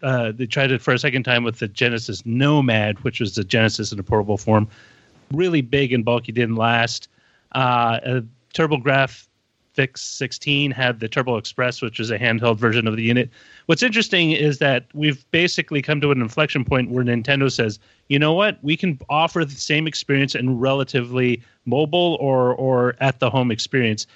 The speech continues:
and it's the same game," which is something that has been technically infeasible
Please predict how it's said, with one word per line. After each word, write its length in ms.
and 100
it's 140
the 80
same 260
game," 300
which 180
is 100
something 360
that 260
has 120
been 240
technically 800
infeasible 960